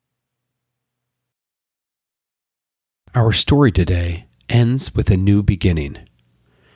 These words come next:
And I want to leave a special note to the folks who plan on extending this story that Ben Hogan started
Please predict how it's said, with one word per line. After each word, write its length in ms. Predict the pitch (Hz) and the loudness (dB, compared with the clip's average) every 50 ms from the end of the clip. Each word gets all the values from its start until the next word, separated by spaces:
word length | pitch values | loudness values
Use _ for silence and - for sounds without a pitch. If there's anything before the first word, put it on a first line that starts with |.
| _ _ _ _ | _ _ _ _
And 140 | - - 123 | -6 -2 0
I 80 | 127 123 | 2 2
want 220 | 117 127 147 156 | 2 2 2 2
to 60 | 170 | 2
leave 240 | 151 135 127 131 127 | 2 0 0 0 0
a 40 | 123 | 0
special 460 | - - - - - - - - 139 | 0 0 0 0 0 0 0 -2 0
note 320 | 135 113 87 78 76 - _ | 0 0 0 -2 -4 -8 _
to 100 | - - | -6 -4
the 100 | - - | -4 -4
folks 400 | - - - 113 131 135 - - - | -6 -2 -2 -2 0 0 -2 -4 -4
who 60 | 113 | -2
plan 320 | - - - 110 104 101 | -2 -2 -2 0 0 0
on 140 | 101 98 95 | 2 2 0
extending 600 | 92 - - - - - 120 113 110 120 123 120 | 0 0 -2 -4 -2 0 0 0 2 2 0 2
this 140 | 101 104 - | 0 0 0
story 540 | - - - 123 92 80 71 - - - - _ _ _ _ _ _ _ _ _ | 0 0 0 0 0 0 -2 -4 -8 -12 -18 _ _ _ _ _ _ _ _ _
that 220 | - 104 87 80 - | -2 -2 -2 0 -2
Ben 200 | 90 95 107 110 | -2 0 0 0
Hogan 420 | 107 95 127 113 92 - 76 76 | 0 2 2 0 0 -2 -4 -4
started 580 | - - - 131 117 92 65 - - - - | -4 -2 0 0 0 0 -2 -6 -10 -14 -16